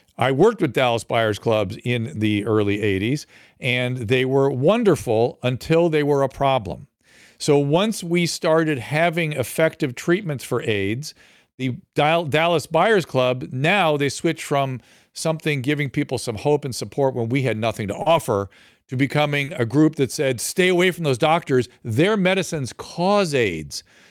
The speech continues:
And that was now killing aids patients hand over fist. Hand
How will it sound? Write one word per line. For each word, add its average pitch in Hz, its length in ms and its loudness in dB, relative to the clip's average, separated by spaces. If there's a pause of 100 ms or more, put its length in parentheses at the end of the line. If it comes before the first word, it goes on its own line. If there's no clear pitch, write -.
(140)
And 127 300 -4
that 156 240 2
was 147 180 -2
now 131 220 0
killing 147 680 -2
aids 123 240 -2
patients 117 480 -4
hand 110 320 -6
over 101 200 -6
fist. - 560 -10 (340)
Hand 156 420 -2